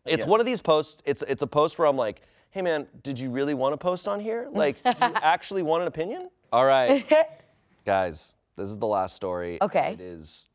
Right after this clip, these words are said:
Speaker 1: the most insane story. Am I the asshole for telling my boyfriend's mother she raised a fucking sociopath who needs to be in a facility?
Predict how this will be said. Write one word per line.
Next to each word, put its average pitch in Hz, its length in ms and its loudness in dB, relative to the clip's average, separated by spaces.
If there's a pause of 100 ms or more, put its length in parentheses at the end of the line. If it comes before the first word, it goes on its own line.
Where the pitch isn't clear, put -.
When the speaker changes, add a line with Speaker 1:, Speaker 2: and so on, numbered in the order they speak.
(260)
Speaker 1:
the 110 80 -6
most 98 340 -6
insane 82 460 -12
story. 73 600 -10 (640)
Am 143 180 0
I 175 140 4
the 185 180 -2
asshole 90 640 0 (200)
for - 180 -6
telling 156 420 -2
my 165 120 0
boyfriend's 120 560 -2
mother 87 460 -6
she - 220 -6
raised 110 480 -2
a 104 120 -6
fucking 143 480 -4
sociopath 101 1000 -4 (220)
who 120 160 -4
needs 117 280 -4
to 131 60 -8
be 113 180 -4
in 101 80 -2
a 95 60 -10
facility? 82 880 -6